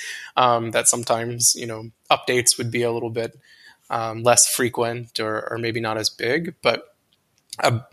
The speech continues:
well, when I came in and right before I came in, you know, six months ago, it's become a, a really big renewed focus within the company. We have,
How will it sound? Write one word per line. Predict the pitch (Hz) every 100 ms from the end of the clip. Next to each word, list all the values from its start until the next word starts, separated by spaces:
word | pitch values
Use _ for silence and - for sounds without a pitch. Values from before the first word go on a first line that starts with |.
| - -
well, | 131
when | 127 131
I | 131
came | 131 147 127
in | 127 143 156
and | 127 120
right | 120
before | 127 - 123
I | 120 117
came | - 123 117
in, | 113 113 117 117 - - - _ _ _
you | 117
know, |
six | 117 - 123 -
months | 117 117
ago, | 123 127 160
it's | 135
become | - 117 - 117 117
a, | 110 113 - -
a | - - - -
really | 117 113
big | 110 113 110
renewed | 110 113 113 120
focus | 117 113 139 - - -
within | - 131
the | 127
company. | 131 127 127 143 175 -
We | -
have, | 117 113 110